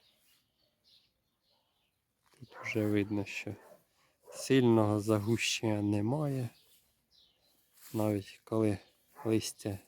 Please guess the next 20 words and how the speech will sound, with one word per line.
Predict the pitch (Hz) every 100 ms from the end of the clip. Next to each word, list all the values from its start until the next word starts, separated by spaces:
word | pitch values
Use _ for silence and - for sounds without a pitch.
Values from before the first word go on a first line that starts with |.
| -
збільшиться, | 107 104 110 131 - - - - - 127 - _ _ _ _ _ _ _ _ _ _ _ -
тут | 117
також | - 117 - - 117
все | - - 107
буде | 104 107 104
добре. | 98 98 95 98 101 - _ _ _ _ _ - -
Спробую | - - - 127 117 113
ще | 107 - 110
так. | - 98 - - _ _ _ _ _ _ _ _ _ _ _ _ - _ _ _
Получається, | 107 110 - 123 113 - 110
в |
мене | 107 107 104 101 _ _
повністю | 120 110 104 - - 110 95 - - - - _ - - _ _
всі | - 113
пагони | - 123 123 107 104 101
будуть | 101 104 101
розміщені | 110 104 107 107 - - 104 101 95 _ _ - - -
як | 104 -
на | 104
горизонталі. | 101 104 104 101 104 - - 95 92